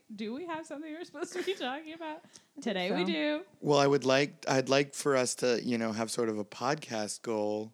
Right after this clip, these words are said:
Speaker 2: Mm-hmm.
Speaker 3: to just improve the podcast,
Speaker 2: Mm-hmm.
Speaker 3: improve
Speaker 1: Peagle.
Speaker 3: its,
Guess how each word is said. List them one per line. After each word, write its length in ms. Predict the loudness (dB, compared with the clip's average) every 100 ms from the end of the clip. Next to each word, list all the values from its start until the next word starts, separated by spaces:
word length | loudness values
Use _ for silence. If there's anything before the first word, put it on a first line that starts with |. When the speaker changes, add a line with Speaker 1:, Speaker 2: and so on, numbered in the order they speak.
| -4
Speaker 2:
Mm-hmm. 220 | -2 -2 -4 -12 _
Speaker 3:
to 100 | -4
just 400 | 0 0 0 -8 _ _ _ _ -4
improve 460 | -2 -2 0 2 2
the 100 | -2
podcast, 840 | 0 0 0 -2 -2 -4 -6 -6
Speaker 2:
Mm-hmm. 160 | -2 0
Speaker 3:
improve 360 | 0 2 0 2
Speaker 1:
Peagle. 120 | -2
Speaker 3:
its, 240 | -2 -10